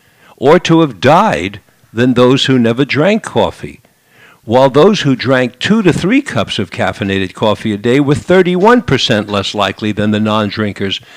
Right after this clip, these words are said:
to have had a recurrence or to have died. What does one make of this?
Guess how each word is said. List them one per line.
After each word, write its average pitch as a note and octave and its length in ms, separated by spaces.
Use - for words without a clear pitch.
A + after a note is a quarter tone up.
to - 160
have G#2 140
had G#2+ 260
a G#2 60
recurrence G2+ 640
or G2+ 80
to G2 160
have F2 120
died. D2 480
What - 120
does F#3 180
one E3 180
make E3 280
of G2+ 100
this? - 400